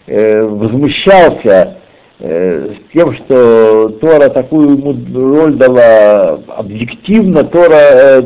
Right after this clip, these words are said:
роль не-, незавидная, во-, возиться с, э, пеплом, и не корбан приносить, не есть этого корбана, ни-, ничего, возиться с пеплом, его, его была доля, так?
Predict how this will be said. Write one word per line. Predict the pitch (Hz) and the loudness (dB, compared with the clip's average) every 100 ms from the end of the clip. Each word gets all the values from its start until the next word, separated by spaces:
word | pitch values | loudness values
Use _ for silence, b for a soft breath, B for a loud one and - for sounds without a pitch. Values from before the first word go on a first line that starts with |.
| - | -2
роль | 151 175 165 | 0 0 0
не-, | 139 147 | -4 -8
незавидная, | 139 127 147 160 175 107 101 95 90 | -6 -2 -2 0 -2 -4 -6 -6 -8
во-, | 92 87 | -8 -4
возиться | 117 117 151 - 113 | -2 -4 -6 -10 -14
с, | 95 - | -14 -14
э, | 104 98 95 101 - | -10 -8 -8 -10 -6
пеплом, | 185 190 170 147 127 113 | -4 -4 -4 -4 -6 -10
и | 107 92 90 - b b b | -14 -14 -18 -20 b b b
не | 104 104 120 185 180 | -16 -14 -6 -4 -4
корбан | 139 156 151 139 117 | 0 0 0 -2 -6
приносить, | 123 127 120 120 113 110 | -8 -6 -6 -8 -10 -10
не | 123 156 151 123 - b b b b | -10 -8 -8 -10 -16 b b b b
есть | 104 143 - - | -4 0 0 -4
этого | 117 123 117 | -6 -4 -2
корбана, | 135 131 123 120 117 | 0 0 0 -4 -6
ни-, | 120 135 | -8 -10
ничего, | 143 147 170 117 | -12 -10 -4 -2
возиться | 101 139 233 185 | 0 -4 -6 -12
с | 185 | -6
пеплом, | 214 202 120 110 | -4 -4 -4 -6
его, | 113 123 | -6 -2
его | 139 123 | -2 0
была | 127 | 0
доля, | 117 107 117 170 160 _ _ | 0 0 0 -4 -8 _ _
так? | 151 185 | -4 -4